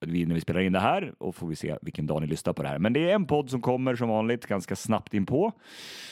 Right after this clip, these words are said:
där vi ska prata lite silly season såklart och sen lägga stor vikt vid era frågor. Vi har blivit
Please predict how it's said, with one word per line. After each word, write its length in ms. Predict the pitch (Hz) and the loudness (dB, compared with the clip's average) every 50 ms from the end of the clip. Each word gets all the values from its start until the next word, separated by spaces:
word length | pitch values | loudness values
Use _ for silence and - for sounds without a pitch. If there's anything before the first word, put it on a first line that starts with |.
| - - | -18 -16
där 160 | - - 73 76 | -10 -8 -6 -4
vi 120 | 73 78 | -4 -4
ska 180 | - - 76 71 | -6 -6 -6 -4
prata 260 | - 80 73 - 82 | -4 -4 -2 -2 -4
lite 260 | 73 78 - - 80 | -4 -4 -4 -6 -8
silly 440 | - - - - 143 143 135 135 135 | -6 -4 -2 2 2 2 4 2 2
season 440 | - 139 139 131 - - 143 139 131 | 2 2 0 0 0 0 0 0 -2
såklart 460 | 135 113 - 127 131 143 139 - - | -2 0 2 2 2 2 0 -2 -6
och 100 | - 110 | -8 -6
sen 500 | - - - 113 107 101 101 98 101 - - | -4 0 2 2 4 4 2 2 0 0 0
lägga 320 | 101 101 92 87 90 87 | 0 0 0 0 -2 -2
stor 400 | - - - - 147 147 120 107 | -2 -4 0 2 2 4 4 2
vikt 420 | 101 98 107 - - - - - | 2 2 0 -2 -2 -10 -10 -4
vid 160 | 95 90 82 87 | -4 -2 0 0
era 240 | 87 87 85 80 | 0 0 0 -2
frågor. 640 | 82 - - 98 95 92 87 87 92 98 104 87 82 | -2 -2 0 0 2 2 2 0 0 0 0 0 0
Vi 120 | 73 76 80 | 0 -2 -6
har 380 | 78 - - 82 82 82 78 - - - - - - _ _ _ - | -6 -4 -4 -2 -2 -2 -4 -6 -12 -20 -20 -20 -20 _ _ _ -10
blivit 400 | - 73 82 82 78 80 - | -4 0 0 2 2 0 -2